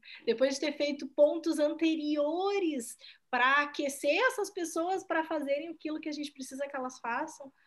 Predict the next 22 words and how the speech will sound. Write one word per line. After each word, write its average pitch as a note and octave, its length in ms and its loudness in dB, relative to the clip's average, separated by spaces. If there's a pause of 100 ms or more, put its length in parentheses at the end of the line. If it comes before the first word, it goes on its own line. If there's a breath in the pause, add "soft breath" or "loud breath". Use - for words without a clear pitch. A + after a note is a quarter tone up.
(460)
E F4 100 -4
eu F#4 60 -2
desperdicei, E4 760 -8
porque D4 200 -6
eu C4 60 -2
não C4+ 120 -4
fiz B3 400 -10 (420)
o B3+ 100 -4
tema A3 240 -6
de A3 100 -10
casa, G#3 280 -4
que A3 120 -10
é G#3 60 -2
essa G#3 280 -6
base G#3 400 -2
inicial B3+ 440 -6
que - 80 -8
a A3 40 -6
gente A3 180 -10
tá G#3 80 -12
propondo G3 460 -12
aí G3+ 180 -14